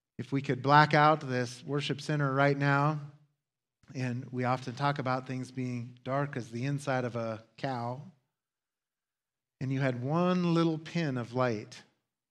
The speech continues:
it would push back the darkness, and everybody would have a point of reference and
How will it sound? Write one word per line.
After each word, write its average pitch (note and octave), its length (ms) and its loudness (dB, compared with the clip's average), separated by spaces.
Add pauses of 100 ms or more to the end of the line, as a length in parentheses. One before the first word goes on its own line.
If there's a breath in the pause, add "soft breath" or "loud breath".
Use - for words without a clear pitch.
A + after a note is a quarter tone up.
(800)
it C#3 140 -4
would A2 220 -12
push E3+ 280 -4
back C3+ 380 2
the B2 80 -6
darkness, A#2+ 560 -6
and A2+ 100 -10
everybody B2+ 460 -2
would A2+ 160 -6
have A2 300 -8
a G2+ 40 -12
point D3 280 -6
of C#3 100 -6
reference B2 480 -6
and G#2 200 -14